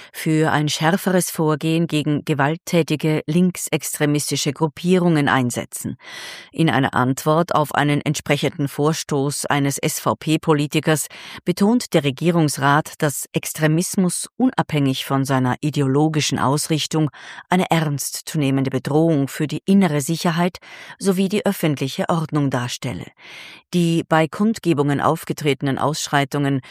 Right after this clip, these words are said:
seien mit den Grundprinzipien eines demokratischen Rechtsstaats nicht vereinbar.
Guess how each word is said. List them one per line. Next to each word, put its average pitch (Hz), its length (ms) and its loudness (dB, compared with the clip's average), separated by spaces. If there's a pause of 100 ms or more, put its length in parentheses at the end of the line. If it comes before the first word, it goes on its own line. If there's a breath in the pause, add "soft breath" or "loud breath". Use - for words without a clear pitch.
(200 loud breath)
seien 151 440 2
mit 156 140 0
den 151 120 0
Grundprinzipien 190 960 0
eines 156 260 0
demokratischen 147 840 0
Rechtsstaats - 880 -4
nicht 170 320 2
vereinbar. 151 580 2